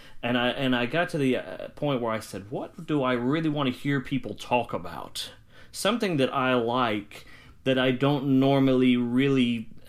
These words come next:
drill into and think about." And then I remembered, "Well, I really like little notebooks."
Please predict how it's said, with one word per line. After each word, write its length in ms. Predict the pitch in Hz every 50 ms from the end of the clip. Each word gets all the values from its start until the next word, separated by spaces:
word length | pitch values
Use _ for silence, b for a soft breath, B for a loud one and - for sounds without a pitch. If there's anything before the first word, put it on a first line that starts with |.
| B B B B B B B B - - - - - 131
drill 360 | 123 117 127 151 156 151 147 -
into 600 | 139 151 151 151 143 127 - 131 113 113 110 90
and 180 | 110 110 107
think 240 | - 131 131 131 123
about." 500 | 113 90 85 82 67 58 - - - - - B B B B B B B B
And 160 | - 131 135
then 100 | 165 196
I 80 | 190 175
remembered, 600 | 170 170 160 151 147 151 151 151 143 147 131 127
"Well, 120 | 139 135
I 80 | 139 156
really 440 | 156 165 175 185 214 247 254 240 220
like 440 | 196 165 160 160 156 151 143 - -
little 320 | 131 139 151 147 147 143
notebooks." 880 | 135 120 120 123 123 107 - - 95 80 71 - - - - - -